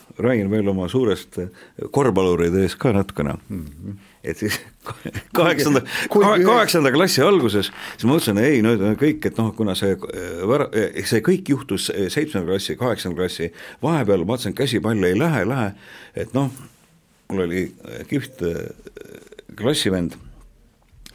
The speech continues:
Speaker 1: kes oli minust, äh, oli siis mingi viis senti pikem, nüüd on, äh, viisteist senti pikem.
Speaker 2: Mhm.
Speaker 1: Kogu aeg kasvas, mina praktiliselt, et üheksanda klass oli nagu piir kõik,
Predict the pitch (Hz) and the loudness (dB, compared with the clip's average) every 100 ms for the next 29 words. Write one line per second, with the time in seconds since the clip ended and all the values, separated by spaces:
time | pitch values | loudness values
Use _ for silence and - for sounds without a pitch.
0 | - - - 92 92 98 85 - 82 69 | -18 -16 -10 -4 -2 -2 -2 -6 -6 -6
1 | - - - - - - - 104 95 110 | -8 -14 -20 -20 -18 -8 -2 0 0 -2
2 | - - - _ 98 98 92 101 196 - | -4 -8 -14 _ -6 -4 -2 0 2 2
3 | 131 120 98 120 - 95 110 101 95 95 | 0 -2 -2 -2 -2 0 0 0 -2 -2
4 | 95 101 104 127 - 87 78 73 76 101 | -2 0 -2 -2 -4 -6 -6 -6 -6 -6
5 | 80 78 - - - - - 113 110 143 | -8 -12 -16 -14 -14 -14 0 2 4 2
6 | 139 82 78 82 110 98 92 78 82 - | 2 0 0 0 2 2 0 -2 -6 -6
7 | 127 117 87 - - 85 - - 127 101 | -4 0 -2 -4 -6 -6 -6 0 2 2
8 | 92 87 104 107 - - 78 85 85 - | 0 0 0 0 -2 -4 -6 -6 -4 0
9 | 117 90 78 98 | 2 2 2 0